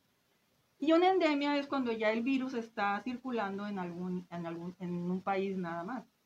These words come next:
Está, eh, ya se quedó ahí para circular eso. Por lo que, por ejemplo, lo que está sucediendo en China, que ahorita ya tienen un, una situación muy, muy,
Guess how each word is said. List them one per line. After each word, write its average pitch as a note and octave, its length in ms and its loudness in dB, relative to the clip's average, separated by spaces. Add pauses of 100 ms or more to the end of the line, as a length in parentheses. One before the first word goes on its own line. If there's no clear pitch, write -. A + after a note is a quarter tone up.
Está, F3+ 380 -8
eh, F3 140 -8
ya E3+ 160 -6
se F#3 140 -10
quedó G#3 340 -2
ahí A3 260 0
para F#3 260 -6
circular A3 520 -6
eso. G3+ 260 -14 (360)
Por C#4 100 -4
lo C#4+ 100 -2
que, B3+ 100 -6 (160)
por A#3 120 -2
ejemplo, B3 240 -6
lo A#3 120 -6
que A3 60 -12
está G3 300 -8 (240)
sucediendo G3 600 -2
en F3 260 -6
China, G#3+ 400 -4 (680)
que A3 80 -4
ahorita G3+ 240 -2
ya F#3+ 140 -2
tienen F#3+ 360 -4
un, F3+ 300 -4
una F#3+ 140 -6
situación F3+ 520 -6
muy, F3+ 300 -2 (420)
muy, G#3 540 -4